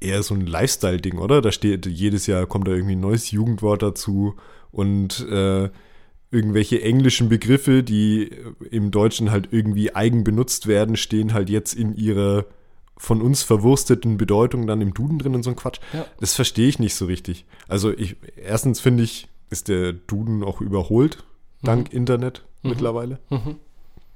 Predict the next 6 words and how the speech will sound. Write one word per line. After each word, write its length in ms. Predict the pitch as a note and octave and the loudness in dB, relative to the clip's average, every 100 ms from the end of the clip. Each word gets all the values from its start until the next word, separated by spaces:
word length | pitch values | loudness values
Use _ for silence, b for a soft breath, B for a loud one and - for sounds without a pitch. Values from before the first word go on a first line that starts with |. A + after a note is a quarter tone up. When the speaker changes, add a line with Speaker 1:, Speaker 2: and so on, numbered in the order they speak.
| B B B B B B B B B | B B B B B B B B B
Speaker 1:
Und 460 | G#2+ G#2 G2 F2+ - | -2 0 0 -4 -12
ja, 340 | - F2+ G2 A#2 | -2 2 2 2
also, 400 | A2 - F#2+ - - | -2 -4 -4 -6 -6
dass 140 | F#2+ - | -4 0
da 100 | G2 | 2
jetzt 380 | G2+ - - | 2 -2 -8